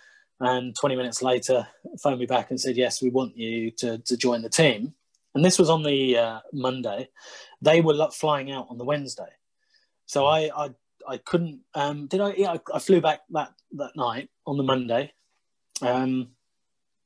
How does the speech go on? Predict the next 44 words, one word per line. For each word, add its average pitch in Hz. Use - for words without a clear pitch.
got 160
back -
on 147
the 131
Tuesday. 139
Sorry, 131
they 131
were 131
flying 131
out 127
on 117
the 113
Tuesday. 120
So 127
saw 170
them 151
at 135
the 135
airport 131
on 117
the 120
Tuesday. 113
I 135
then 135
had 139
a 135
night 131
at 104
home, 120
um, 120
before 131
I 127
flew 127
out 127
with 123
Richard 131
Johnson, 120
who 110
just -
got 98
married 117
at 98
the 131
time. 113